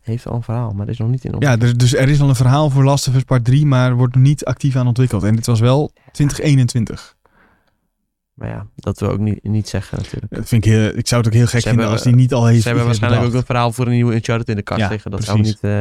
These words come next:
Speaker 1: tuurlijk. Je bent altijd bezig met dingen bedenken.
Speaker 2: Ja.
Speaker 1: En,
Speaker 2: Dat is ook een
Speaker 1: eh,
Speaker 2: beetje het werk natuurlijk van die
Speaker 1: ja.
Speaker 2: Neil Druckmann.
Speaker 1: En, eh, waarschijnlijk hebben ze daar een heel leger aan schrijvers, ja. Die zijn continu verhalen aan het schrijven.
Speaker 2: Ja, dat is ook, eh,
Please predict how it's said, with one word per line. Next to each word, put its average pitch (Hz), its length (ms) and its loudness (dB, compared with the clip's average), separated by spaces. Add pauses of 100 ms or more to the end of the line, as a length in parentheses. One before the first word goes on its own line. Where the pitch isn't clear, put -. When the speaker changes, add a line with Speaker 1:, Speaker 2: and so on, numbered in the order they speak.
Speaker 1:
tuurlijk. 110 360 -4 (320)
Je 113 100 0
bent 117 140 0
altijd 120 300 -2
bezig 120 260 -2
met 113 160 -2
dingen 117 220 -2
bedenken. 104 280 -6
Speaker 2:
Ja. 104 300 -2 (680)
Speaker 1:
En, - 100 -8
Speaker 2:
Dat 104 140 -2
is 101 60 0
ook 107 60 2
een 101 60 -4
Speaker 1:
eh, 107 60 0
Speaker 2:
beetje 110 160 0
het 104 100 2
werk 110 240 2
natuurlijk 107 260 0
van 113 100 0
die 110 100 4
Speaker 1:
ja. 113 60 4
Speaker 2:
Neil 117 120 4
Druckmann. 107 480 -2
Speaker 1:
En, 104 200 -4
eh, 104 60 -2 (220)
waarschijnlijk 104 380 -4
hebben 104 100 -4
ze - 80 -4
daar 104 100 -2 (240)
een - 60 -8
heel 113 160 0
leger 113 280 0
aan 104 60 -4
schrijvers, 107 500 -6
ja. 101 220 -8 (400)
Die 104 80 -8
zijn 117 120 0
continu 120 360 0
verhalen 120 280 -2
aan 117 60 -2
het 110 100 -6
schrijven. 98 280 -2
Speaker 2:
Ja, 117 260 -4 (300)
dat 127 180 -4
is - 100 -2
ook, 143 180 -2
eh, 139 80 2